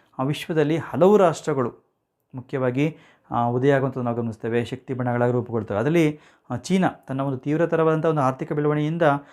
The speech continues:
ವಿಶ್ವದಲ್ಲಿ ಆ ಒಂದು, ಆ, ಹೆಚ್ಚು ಪ್ರಪಂಚದಲ್ಲಿ ಅತಿ ದೊಡ್ಡ ಒಂದು ಆರ್ಥಿಕ ಶಕ್ತಿಯಾಗಿ, ಆ, ರೂಪುಗೊಳ್ಳುವಂಥ ಒಂದು ಪ್ರಯತ್ನವನ್ನು ಮಾಡಿ ಎರಡನೇ ಅತಿ ದೊಡ್ಡ ಶಕ್ತಿ, ಆರ್ಥಿಕ ಶಕ್ತಿಯಾಗಿ ಅದು ಬೆಳವಣಿಗೆ ಆಗುತ್ತೆ.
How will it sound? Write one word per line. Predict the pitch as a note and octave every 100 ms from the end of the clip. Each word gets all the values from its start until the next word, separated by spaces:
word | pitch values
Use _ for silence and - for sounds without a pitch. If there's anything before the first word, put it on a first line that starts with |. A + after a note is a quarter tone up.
| - _
ವಿಶ್ವದಲ್ಲಿ | B2+ - F3 E3 F3 G#3 - _
ಆ | A#2+
ಒಂದು, | B2 A#2+ A2
ಆ, | - _ - G2+
ಹೆಚ್ಚು | - D3 - A#3
ಪ್ರಪಂಚದಲ್ಲಿ | A3 D3 D#3+ D#3+ D#3+ D#3
ಅತಿ | - - E3+
ದೊಡ್ಡ | C#3+ C#3+ F3+
ಒಂದು | F3 C#3+
ಆರ್ಥಿಕ | C3 D3 D3
ಶಕ್ತಿಯಾಗಿ, | C#3 C3 C#3 C3 E3+ A3+ - _ _
ಆ, | A#2 A2+
ರೂಪುಗೊಳ್ಳುವಂಥ | A#2+ C#3+ C#3 C#3 C3+
ಒಂದು | C3+ B2+
ಪ್ರಯತ್ನವನ್ನು | C3 B2 B2+ B2 G3+ - A#2
ಮಾಡಿ | A2 A#2+ A#2
ಎರಡನೇ | A#2 D3+ F3+
ಅತಿ | E3 D#3
ದೊಡ್ಡ | C#3+ C#3+
ಶಕ್ತಿ, | C#3 B2 - C#3+
ಆರ್ಥಿಕ | - B2 -
ಶಕ್ತಿಯಾಗಿ | C3+ - - A#2+ B2+ A#3 - - _
ಅದು | A#2+
ಬೆಳವಣಿಗೆ | A#2 A#2 A#2 A2
ಆಗುತ್ತೆ. | G#2 G#2+